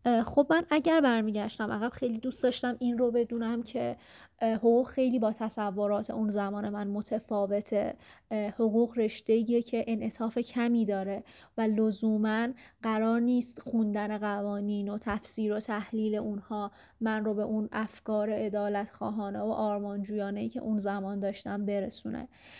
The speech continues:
اه، یعنی این انعطاف نداشتن و در واقع چارچوبمند بودن حقوق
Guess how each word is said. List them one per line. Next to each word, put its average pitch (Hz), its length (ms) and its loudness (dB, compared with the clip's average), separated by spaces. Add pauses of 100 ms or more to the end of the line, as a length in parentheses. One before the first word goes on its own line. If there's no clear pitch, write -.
(240)
اه، 233 280 0
یعنی 233 260 2
این 247 240 0 (100)
انعطاف 226 640 -2
نداشتن 220 920 -2
و 214 180 -2
در 208 240 0
واقع 202 340 -2
چارچوبمند 214 1400 -2
بودن 214 360 0
حقوق 233 600 -2